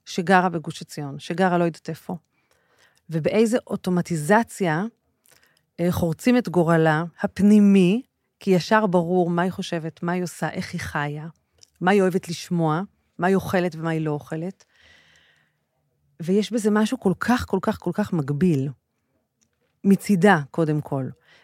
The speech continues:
וכמה קשה לך, אם את רוצה לדלג.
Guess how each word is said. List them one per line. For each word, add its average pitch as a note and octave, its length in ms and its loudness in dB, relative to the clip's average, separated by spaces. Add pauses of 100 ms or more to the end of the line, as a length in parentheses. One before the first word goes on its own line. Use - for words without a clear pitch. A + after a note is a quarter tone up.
וכמה A#3+ 320 2
קשה A#3 400 0
לך, G#3 460 -2
אם A3 100 2
את A3+ 100 -2
רוצה G#3 500 -2
לדלג. D#3 500 -2